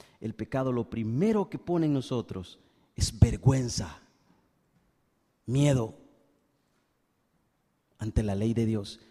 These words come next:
Tuve miedo, ¿verdad? En el libro de Efesios dos tres,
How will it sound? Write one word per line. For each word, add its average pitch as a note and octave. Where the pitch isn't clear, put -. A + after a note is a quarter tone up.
Tuve G#3+
miedo, A3
¿verdad? E3+
En D3+
el D#3
libro G3
de F3+
Efesios E3
dos F3+
tres, -